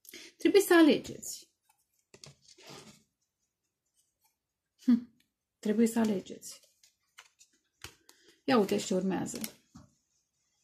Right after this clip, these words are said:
Nouă de bâte. Alegeți corect, aș spune. În această perioadă învățați să alegeți corect. Veți primi o idee. Într-o anumită formă.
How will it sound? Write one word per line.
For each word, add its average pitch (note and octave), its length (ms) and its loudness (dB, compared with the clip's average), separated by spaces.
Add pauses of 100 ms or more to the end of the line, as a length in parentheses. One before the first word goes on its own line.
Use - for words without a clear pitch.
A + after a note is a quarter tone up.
(360)
Nouă B3 300 6
de A3+ 400 4
bâte. - 460 -4 (2000)
Alegeți F#4 500 6
corect, - 640 2
aș G#3+ 180 -6
spune. - 540 -8 (320)
În A#3+ 120 6
această C#4+ 420 6
perioadă C#4+ 360 6
învățați C4 580 6
să C#4 80 2
alegeți B3+ 420 2
corect. G#3+ 320 0
Veți D#4 280 0
primi F4 280 6
o E4+ 100 2
idee. - 460 0 (2500)
Într-o C4+ 260 4
anumită C#4 400 6
formă. - 540 -6